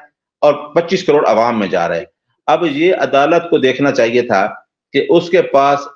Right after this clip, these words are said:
अख्तियारात हैं लोगों के राइट्स गारंटी करने के।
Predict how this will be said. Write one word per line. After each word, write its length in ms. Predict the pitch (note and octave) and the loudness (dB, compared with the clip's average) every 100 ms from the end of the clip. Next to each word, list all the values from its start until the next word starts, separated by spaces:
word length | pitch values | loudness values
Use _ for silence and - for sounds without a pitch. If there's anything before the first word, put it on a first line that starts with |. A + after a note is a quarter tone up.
| B2 | -8
अख्तियारात 720 | B2 - B2 A2 A#2+ D#3 E3 | -4 0 2 2 2 2 0
हैं 300 | B2 B2 B2+ - _ G#2+ | -2 -2 -2 -8 _ -4
लोगों 500 | G#2+ C3 C#3 D3+ D3 | 0 2 2 0 0
के 280 | D3 C3+ A#2 | 0 0 2
राइट्स 640 | F2+ G#2 B2+ C#3+ - - | 2 2 2 -2 -8 -10
गारंटी 540 | G2 G#2+ A#2+ A#2 B2+ - | -2 0 0 0 -2 0
करने 320 | G#2 G#2+ G#2+ | 0 0 -2
के। 360 | G2+ D#2+ - | -2 -6 -6